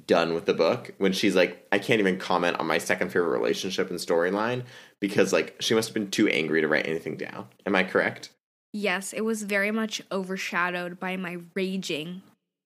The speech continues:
Speaker 2: at Mo and Maggie. I mean, also Fareed and Dustfinger is actually probably my favorite relationship, especially now that,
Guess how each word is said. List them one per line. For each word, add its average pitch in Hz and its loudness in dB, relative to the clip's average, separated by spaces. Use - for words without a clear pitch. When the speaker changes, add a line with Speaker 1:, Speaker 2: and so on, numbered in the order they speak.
Speaker 2:
at 185 -6
Mo 170 -6
and 196 -2
Maggie. 175 -6
I 226 4
mean, 285 2
also 277 0
Fareed 220 0
and 214 0
Dustfinger 196 -2
is 190 -4
actually 180 -2
probably 185 -6
my 175 -10
favorite 180 -6
relationship, 220 -4
especially - -4
now 180 0
that, 170 -6